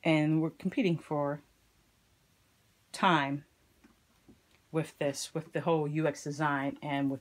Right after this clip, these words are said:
the YouTube videos. Okay, so to combat that, what I've been doing is making little shorts, calling it Maker's Monday.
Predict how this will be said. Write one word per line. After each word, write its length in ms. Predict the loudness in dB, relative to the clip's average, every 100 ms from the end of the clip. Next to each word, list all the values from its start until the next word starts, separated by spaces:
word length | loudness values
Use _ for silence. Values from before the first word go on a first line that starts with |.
| -6
the 80 | -6
YouTube 320 | -4 -6 -8
videos. 540 | -4 -4 -6 -8 -12 -16 _ _ _ _ -20 -20 _ _ _ _ _ _ -18 -4 -2
Okay, 240 | 0 -2
so 240 | -2 -2 -2 -6
to 100 | -4
combat 580 | 4 6 6 4 2 0
that, 300 | -6 -6 -14 _ _ _ _ _ _ _ _ _ _ _ -20 -4 2 2 0 -18 -2
what 160 | 4 4
I've 160 | 4
been 140 | 2 4
doing 340 | 4 4 2
is 140 | 0
making 540 | 2 0 0 0 0 -4 -2
little 180 | 0 0
shorts, 720 | -2 2 2 2 -4 -16 -18 _ _ -20 -14
calling 380 | 2 4 4 2
it 100 | 0
Maker's 500 | 0 0 0 -2 -4
Monday. 540 | 0 0 0 -2 -8